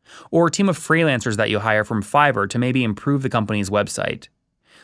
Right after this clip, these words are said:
These are your startup costs, but they'll be infinitely less than any startup costs you need to launch a business from scratch.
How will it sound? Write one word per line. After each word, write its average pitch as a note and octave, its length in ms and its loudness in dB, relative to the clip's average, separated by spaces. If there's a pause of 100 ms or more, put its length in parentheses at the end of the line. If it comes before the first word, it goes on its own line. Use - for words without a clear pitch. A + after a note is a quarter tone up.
(100)
These F#3+ 220 0
are A3+ 40 4
your F#3+ 140 2
startup C3 440 2
costs, - 580 -6 (120)
but E3 140 2
they'll F3+ 100 2
be D#3 220 0
infinitely F#3+ 480 2
less A2+ 240 2
than A#2+ 240 -2
any C#3 160 2
startup B2+ 340 0
costs G2+ 380 -2
you A#2+ 80 0
need B2 220 0
to B2 80 0
launch G2+ 280 0
a G#2+ 60 -2
business G2+ 560 -4
from F#2+ 220 -8
scratch. - 520 -6